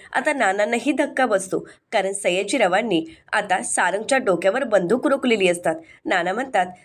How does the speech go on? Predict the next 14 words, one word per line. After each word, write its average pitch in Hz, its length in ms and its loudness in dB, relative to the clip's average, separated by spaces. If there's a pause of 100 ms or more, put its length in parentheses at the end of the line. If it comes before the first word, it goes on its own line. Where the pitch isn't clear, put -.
"सया, 208 400 2
अरे 226 140 0 (140)
तू, 220 120 0 (340)
तू 269 100 2
कधी 349 280 0
आलास? 185 340 0 (220)
तू 233 120 0
तर 254 180 0
जेलमध्ये 226 560 2
होतास 208 400 2
ना?" 180 140 0 (320)
तर 277 100 0
सयाजीराव 196 560 4
म्हणतात, 233 260 -2